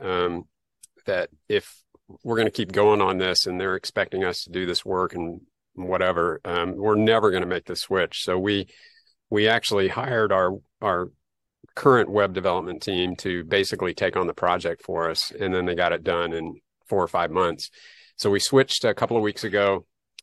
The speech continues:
Um, it gives us an, a refreshed homepage. One of the things that we were trying to achieve was to display more of the, the broad content that we have than just, uh, four or five stories.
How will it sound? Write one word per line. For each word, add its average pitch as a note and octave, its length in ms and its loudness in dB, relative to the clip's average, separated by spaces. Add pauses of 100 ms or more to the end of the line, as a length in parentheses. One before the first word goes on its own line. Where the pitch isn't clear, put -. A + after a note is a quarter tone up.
Um, F#2+ 300 -4
it F2+ 140 -6
gives A2 200 -2
us A2+ 140 -2
an, F#2+ 220 -2
a G2+ 100 -4
refreshed F#2+ 720 0 (160)
homepage. G#2 640 2 (500)
One A2 160 2
of A2+ 80 4
the A2 80 0
things G#2+ 280 -2
that G2+ 80 -8
we G#2 100 -2
were F#2+ 100 0
trying G2+ 300 -2
to G2 80 0
achieve F#2+ 560 -6 (160)
was F#2 320 0
to F#2 340 -4
display F#2+ 540 0
more G#2+ 540 4
of F#2 160 -4
the, F#2 280 -4 (180)
the F#2+ 160 -6
broad G2+ 440 2
content G2+ 500 2
that G2+ 140 -4
we F2+ 140 -6
have F#2+ 340 -2 (140)
than F2 180 -8
just, - 320 -4
uh, F2 160 0
four G2+ 240 0
or F#2 60 0
five F#2 280 0
stories. G2+ 540 0